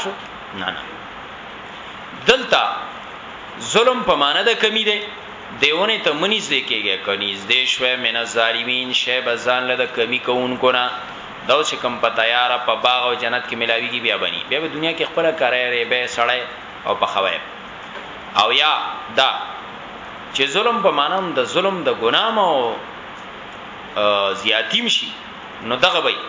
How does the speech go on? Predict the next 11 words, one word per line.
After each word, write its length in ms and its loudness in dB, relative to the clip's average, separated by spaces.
لکه 160 2
مخکې 220 0
مو 220 0
وی، 120 -8
ولا 320 4
تقربا 580 2
هذه 340 2
الشجرة 800 2
ان 320 0
تقربا 600 4
قصدا، 560 0